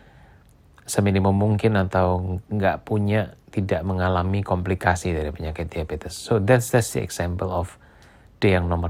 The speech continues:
satu. Jadi, em, kalau nggak punya goalnya, nggak punya dreamnya, nggak punya desire-nya, ya semua yang lain akan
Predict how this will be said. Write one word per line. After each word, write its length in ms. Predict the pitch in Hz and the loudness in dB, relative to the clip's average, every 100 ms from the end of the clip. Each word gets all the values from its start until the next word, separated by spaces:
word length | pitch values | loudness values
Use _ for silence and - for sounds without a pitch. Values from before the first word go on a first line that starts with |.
| 87 | -2
satu. 480 | 87 87 - - - - - - - - - - | -4 -4 -8 -10 -10 -20 -20 -20 -20 -20 -20 -18
Jadi, 560 | 113 107 95 113 120 113 - | -4 0 2 4 4 2 -2
em, 400 | 104 98 92 95 | -2 0 0 0
kalau 320 | 107 107 113 | 2 2 2
nggak 240 | 107 87 | 2 0
punya 720 | 104 101 98 92 90 90 92 92 - - - - | 0 0 0 0 0 -2 -4 -6 -10 -20 -12 4
goalnya, 560 | 107 92 85 87 165 | 6 6 4 2 -2
nggak 160 | - 62 | -2 -4
punya 320 | 92 95 92 | 0 2 2
dreamnya, 800 | 92 107 95 87 85 85 101 131 - | 2 4 4 2 0 0 -2 -4 -4
nggak 140 | 92 | -2
punya 160 | 92 85 | 0 -2
desire-nya, 580 | 85 90 90 82 - 131 | -2 0 0 0 -2 -2
ya 200 | 92 - - - - - - - - _ - _ - - | -2 -4 -10 -20 -20 -20 -20 -20 -20 _ -20 _ -20 -12
semua 400 | - 104 95 92 | 0 2 6 6
yang 160 | 92 92 | 4 4
lain 160 | 107 | 4
akan 320 | 92 92 85 | 2 0 -2